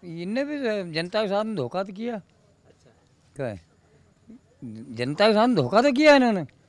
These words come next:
Speaker 1: इनको मार तो पड़ेगी। <laughs>
Speaker 2: तो ये, या, क्या समस्या आपके क्षेत्र की, क्या विकास, क्या मुद्दे होंगे?
Speaker 1: मुद्दा तो जो है रोड वाला है,
Speaker 2: हाँ।
Speaker 1: दूसरा जो है हमारे यहाँ गांव में जो है फसल दो से तीन, अ, साल से बिगड़ रही,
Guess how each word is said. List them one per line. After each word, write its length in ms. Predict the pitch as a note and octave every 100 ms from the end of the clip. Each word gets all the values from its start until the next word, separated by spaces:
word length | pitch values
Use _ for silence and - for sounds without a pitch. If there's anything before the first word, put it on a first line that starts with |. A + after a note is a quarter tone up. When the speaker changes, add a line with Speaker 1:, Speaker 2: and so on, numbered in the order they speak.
| _ -
Speaker 1:
इनको 260 | E3+ G3 C4+
मार 280 | B3+ C3 D#3
तो 140 | A#3+
पड़ेगी। 420 | A#3 B3+ B3+ G#3+ - _ _ - - -
<laughs> 500 | E3 E3 D3+ - - - -
Speaker 2:
तो 160 | A#3 A#3
ये, 500 | E3 E3+ A3+ B3 A#3 F3+ F#3
या, 180 | F3+
क्या 260 | E3+ - A3
समस्या 520 | A3 G#3 G#3+ - G#3+
आपके 240 | G3 - G3
क्षेत्र 240 | F#3+ F3+
की, 60 | F#3
क्या 240 | - G#3
विकास, 540 | F#3 F3+ F#3+ G3+ - G3+
क्या 360 | G3 D#3+ A3
मुद्दे 360 | G#3 G3 D#3 A#3+
होंगे? 420 | G3+ E3+ C#3+ B2+ - - - - - _ _ _ D3
Speaker 1:
मुद्दा 440 | A2+ A2+ C3+ F#3+
तो 180 | G3+ A3+
जो 140 | A#3
है 240 | G#3 G#3 G#3
रोड 200 | G3 G3+
वाला 340 | G3 F#3+ F3+
है, 340 | E3+ F3 F3
Speaker 2:
हाँ। 200 | E3 C3 _ _ _ C#3+
Speaker 1:
दूसरा 400 | C#3 F#3+ F3+ F#3
जो 140 | E3+
है 180 | E3 E3+
हमारे 320 | D3+ E3+ F3
यहाँ 200 | F3 E3
गांव 240 | C#3+ D3
में 180 | E3 E3+
जो 160 | E3 D3+
है 200 | E3 D#3+
फसल 400 | - C3+ C#3 E3+
दो 220 | C#3+ E3+
से 100 | D3
तीन, 280 | D#3+ F#3+ F#3
अ, 340 | F3+ D#3 D3+
साल 260 | C3+ D3 D3+
से 120 | E3
बिगड़ 240 | C#3+ D3
रही, 240 | C#3+ D3